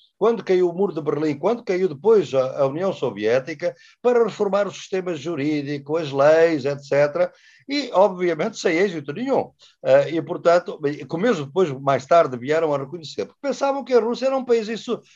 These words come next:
subdesenvolvido, como qualquer outro país da África, da América Latina, a gente vai,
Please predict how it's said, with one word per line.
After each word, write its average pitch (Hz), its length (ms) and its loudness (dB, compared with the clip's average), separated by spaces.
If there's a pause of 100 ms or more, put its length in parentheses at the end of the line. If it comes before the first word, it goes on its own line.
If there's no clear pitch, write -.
subdesenvolvido, 190 1000 0
como 170 180 -16
qualquer 190 380 -2
outro 147 260 -6
país 147 400 -2
da 156 160 2
África, 143 320 -4
da 151 140 0
América 170 360 -2
Latina, 151 400 -4
a 175 40 -4
gente 165 280 -6
vai, 185 320 0